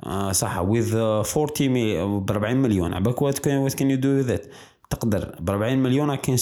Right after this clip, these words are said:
set you up باش تبرواي بلاستيك، تذوبه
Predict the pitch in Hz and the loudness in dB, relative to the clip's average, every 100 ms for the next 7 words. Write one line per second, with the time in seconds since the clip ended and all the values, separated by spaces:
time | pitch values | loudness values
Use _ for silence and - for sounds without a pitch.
0 | - 127 117 110 117 98 - 104 101 117 | 2 0 2 2 2 0 0 2 2 2
1 | 104 101 110 113 113 131 131 127 101 - | 0 0 0 2 0 0 0 0 0 0
2 | 131 175 - - _ - 107 127 143 110 | -2 -4 -10 -16 _ -6 -2 0 2 2
3 | 127 214 - | 2 0 -4